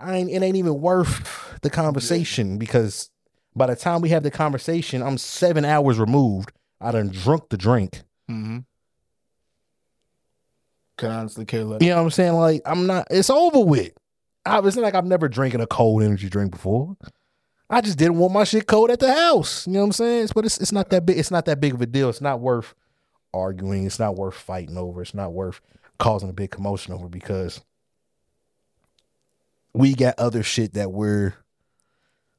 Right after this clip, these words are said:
Speaker 1: dealing with, whatever. Ah, cool. We'll move on past it. But normally, if we do have something like that is harping, like you're
Speaker 2: Mm-hmm.
Speaker 1: harping on something type shit. When it comes to, like, just do it all at once,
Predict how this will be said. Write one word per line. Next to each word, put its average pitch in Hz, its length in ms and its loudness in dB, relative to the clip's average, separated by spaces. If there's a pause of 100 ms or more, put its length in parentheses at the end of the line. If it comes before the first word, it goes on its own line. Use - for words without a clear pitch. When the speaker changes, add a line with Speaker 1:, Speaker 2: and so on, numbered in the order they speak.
(380)
Speaker 1:
dealing 120 380 4
with, 117 260 2
whatever. 110 600 0
Ah, 113 240 -12 (160)
cool. - 220 -8 (100)
We'll 104 120 -8
move 101 200 -4
on 92 120 -4
past 101 340 -6
it. - 80 -20 (440)
But 104 220 0
normally, 123 560 -2
if 107 140 -8
we 120 100 -4
do 123 160 -4
have 117 200 -2
something 107 360 -6
like 101 260 -4 (120)
that 95 180 -8
is 90 100 -12
harping, 95 380 -6 (280)
like 104 200 -10
you're 95 80 -8
Speaker 2:
Mm-hmm. 90 80 -4
Speaker 1:
harping 85 300 -8
on 73 80 -14
something - 320 -14
type 82 180 -16
shit. - 260 -18 (1600)
When 101 160 -2
it 104 120 -6
comes 131 420 -4
to, 120 140 -4
like, 101 460 -6 (1080)
just 92 280 -8 (200)
do 113 200 0
it 104 60 2
all 101 180 0
at 87 80 -8
once, 170 600 0